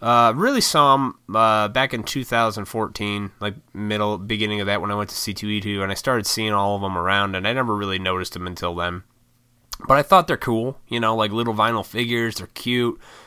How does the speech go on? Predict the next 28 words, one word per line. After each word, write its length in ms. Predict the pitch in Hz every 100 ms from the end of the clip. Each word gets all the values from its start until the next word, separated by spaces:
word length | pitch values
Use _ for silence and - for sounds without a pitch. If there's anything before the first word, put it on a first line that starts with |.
| _
you 120 | 107
know, 200 | 104 104
they 100 | 104
got 160 | 104 98
movies 640 | 123 127 123 120 123 117
and 280 | 95 92 87 - - -
T 140 | 127
V 120 | 120 110
shows 480 | 117 117 117 120
and 100 | 92
cartoons 640 | - 131 117 - 131 127 110
and 80 | 104
all 200 | 120 120
that 220 | 117 107
stuff. 380 | - 117 117 - _ _ - - _ _
And, 400 | 117 110 110 107
um, 520 | 107 101 101 92 95 _ _ _ _ _ - - _ _ _ _ _
you 180 | 135 135
know, 200 | 113 107
I'm 100 | 104
like, 180 | 110 110
"Ah, 280 | 127 110 101
I 40 |
won't, 260 | 98 90 82
I 40 |
won't 180 | 101 82
buy 200 | 73 78
these. 380 | 80 82 82